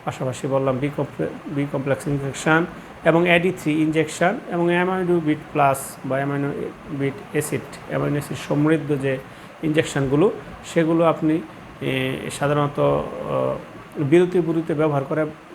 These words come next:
করা ভালো, যদি কোনো মেজর কোনো সমস্যা না থাকে। আহ, তাছাড়া একসাথে, আহ, দুইটা ব্যবহার করতে পারেন। অ্যামাইনো বিট অ্যাসিড যে কোনোর সাথে, যে কোনোটার সাথে ব্যবহার করা যায়, আহ, দিতে পারেন। তবে সময় থাকলে, আহ, আলাদা আলাদাভাবে ব্যবহার করাই উত্তম, কারণ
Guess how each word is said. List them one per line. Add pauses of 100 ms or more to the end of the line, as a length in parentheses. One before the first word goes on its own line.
(140)
করা
ভালো, (280)
যদি
কোনো
মেজর
কোনো
সমস্যা
না
থাকে।
আহ,
তাছাড়া
একসাথে,
আহ,
দুইটা
ব্যবহার
করতে
পারেন।
অ্যামাইনো
বিট
অ্যাসিড
যে
কোনোর
সাথে, (180)
যে
কোনোটার
সাথে
ব্যবহার
করা
যায়, (560)
আহ,
দিতে
পারেন।
তবে (320)
সময়
থাকলে, (460)
আহ,
আলাদা
আলাদাভাবে
ব্যবহার
করাই
উত্তম, (180)
কারণ